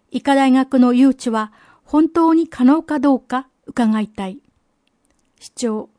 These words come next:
筑西幸せ夢プラン七十七は、命を守り、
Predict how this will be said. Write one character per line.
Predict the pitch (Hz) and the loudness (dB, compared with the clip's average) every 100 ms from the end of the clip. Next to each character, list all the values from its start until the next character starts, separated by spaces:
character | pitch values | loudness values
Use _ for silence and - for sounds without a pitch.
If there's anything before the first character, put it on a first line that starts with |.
| _ _ _ _ _ _ _ _ - | _ _ _ _ _ _ _ _ -18
筑 | - - | -18 -16
西 | - 269 233 233 226 | -6 -4 -4 -6 -12
幸 | - 302 320 339 | -4 0 0 0
せ | 277 | 0
夢 | 254 277 330 | 4 4 4
プ | - | 0
ラ | 285 247 | 0 0
ン | 240 233 - | -2 -6 -4
七 | 233 285 311 | 4 4 4
十 | 302 285 | 0 0
七 | 220 247 262 | 2 2 2
は、 | 220 196 _ _ _ _ _ _ | 0 -6 _ _ _ _ _ _
命 | 254 285 320 302 | 4 4 4 0
を | 294 | 4
守 | 277 285 269 254 | 4 6 4 2
り、 | 247 | -2